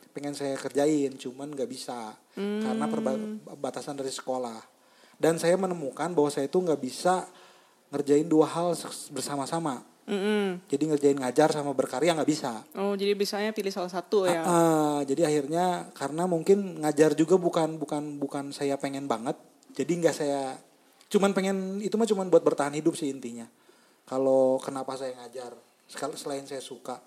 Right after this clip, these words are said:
Speaker 1: Nah, cuman saya terus habis itu ke, "Wah, ini nggak bisa nih."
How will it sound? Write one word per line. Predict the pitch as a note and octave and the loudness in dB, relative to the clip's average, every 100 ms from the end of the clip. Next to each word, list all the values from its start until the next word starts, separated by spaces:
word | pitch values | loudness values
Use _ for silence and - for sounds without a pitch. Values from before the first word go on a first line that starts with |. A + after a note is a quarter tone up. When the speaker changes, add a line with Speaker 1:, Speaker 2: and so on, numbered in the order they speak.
| _ _ _ _ _ _ _ _ | _ _ _ _ _ _ _ _
Speaker 1:
Nah, | D3 C#3+ | -14 -14
cuman | C#3+ C3+ D#3+ | -14 -16 -10
saya | F3 | -10
terus | F3+ D#3+ | -8 -10
habis | C#3 | -10
itu | C#3+ E3+ | -8 -8
ke, | F3 D#3 C#3+ C#3 C#3 - - - - _ _ _ _ | -2 0 0 0 -4 -12 -20 -20 -20 _ _ _ _
"Wah, | C#3+ | -2
ini | C3+ D#3 | 0 0
nggak | C#3 | 0
bisa | B2 - | 0 -6
nih." | D3+ | -8